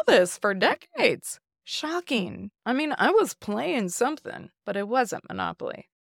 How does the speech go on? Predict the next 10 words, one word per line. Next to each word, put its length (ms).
So 240
this 240
week, 260
fam, 460
I 80
want 400
you 220
to 160
think 320
about 380